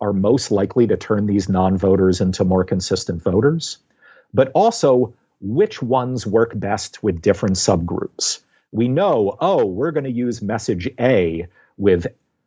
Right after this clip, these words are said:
when we're texting African-American males, but we're gonna use message B when we're sending letters to Latina grandmothers, and message C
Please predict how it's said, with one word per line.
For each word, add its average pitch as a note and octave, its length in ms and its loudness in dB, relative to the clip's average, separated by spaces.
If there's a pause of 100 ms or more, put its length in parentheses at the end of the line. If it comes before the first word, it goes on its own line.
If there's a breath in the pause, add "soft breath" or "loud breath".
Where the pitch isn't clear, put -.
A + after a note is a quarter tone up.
when G2+ 240 0
we're G2+ 120 4
texting G2 800 -2
African-American G2 1000 -2
males, F#2+ 540 -2
but G#2+ 220 -2
we're A2 80 4
gonna G#2+ 180 -2
use G#2 380 0
message G2+ 500 0
B G2+ 440 2 (240 loud breath)
when G#2+ 240 0
we're G#2 120 4
sending G2 680 0
letters G2+ 540 2
to G#2 200 -4
Latina G#2 540 -2
grandmothers, G2+ 880 -2 (260 loud breath)
and A2+ 180 2
message A#2 440 0
C A2+ 540 0